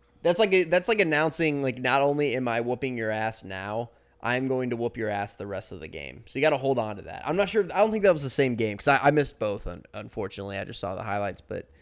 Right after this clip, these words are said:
um, I think it actually was a different game, if I remember correctly. But, man, you gotta, you gotta follow that up. But anyway, Giannis has looked great. Um,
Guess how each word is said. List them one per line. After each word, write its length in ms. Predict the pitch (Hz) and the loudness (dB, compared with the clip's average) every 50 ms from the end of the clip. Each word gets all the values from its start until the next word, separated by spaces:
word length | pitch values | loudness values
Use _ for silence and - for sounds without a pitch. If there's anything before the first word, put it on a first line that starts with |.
| _ _ _ _ _ _ _ _ _ - | _ _ _ _ _ _ _ _ _ 0
um, 640 | 131 127 117 113 107 104 101 101 101 101 95 85 - _ _ _ _ _ _ - - | 2 4 4 4 4 2 0 -2 -4 -6 -8 -12 -16 _ _ _ _ _ _ -6 -4
I 60 | 139 | 0
think 120 | 160 165 | 0 2
it 60 | 151 135 | 4 4
actually 280 | 123 120 - - 113 | 4 4 2 -2 -6
was 200 | 107 101 98 113 | -6 -6 -8 -8
a 60 | 107 | -10
different 380 | - - - - - - - - | -16 -16 -16 -16 -16 -18 -18 -12
game, 280 | - 95 95 98 101 104 | -10 -10 -8 -8 -10 -12
if 100 | - - | -10 -10
I 80 | 87 | -10
remember 280 | 87 85 101 101 92 90 | -10 -8 -10 -12 -12 -14
correctly. 400 | - - 87 80 - - - 69 | -12 -12 -10 -10 -10 -12 -12 -12
But, 340 | - 101 101 85 - _ _ _ _ _ _ _ _ _ _ - | -8 -6 -6 -6 -8 _ _ _ _ _ _ _ _ _ _ -6
man, 300 | 113 117 120 117 110 110 | -4 -2 0 0 0 -2
you 100 | 117 117 | -2 -2
gotta, 300 | 120 117 107 101 95 - - - _ _ _ _ | 0 -2 -2 -2 -6 -10 -14 -20 _ _ _ _
you 40 | - | -4
gotta 140 | 127 117 107 | -4 -4 -4
follow 320 | - - 123 110 104 101 | -4 -4 -2 -2 -2 -2
that 140 | 98 95 92 | -4 -6 -6
up. 280 | 95 95 95 - _ _ _ _ _ _ _ _ _ _ _ | -6 -8 -10 -10 _ _ _ _ _ _ _ _ _ _ _
But 140 | - 170 180 | 4 6 8
anyway, 320 | 185 180 160 143 135 135 | 8 8 8 8 8 8
Giannis 360 | 127 139 151 151 151 135 120 - | 8 8 6 6 6 4 0 -2
has 120 | 120 110 | -6 -6
looked 180 | 117 113 - - | -8 -8 -8 -10
great. 320 | - 104 101 98 - - _ _ _ _ - | -10 -8 -8 -8 -10 -14 _ _ _ _ -8
Um, 540 | - 113 107 104 101 101 101 98 98 98 | -4 -2 0 0 0 -2 -4 -4 -8 -10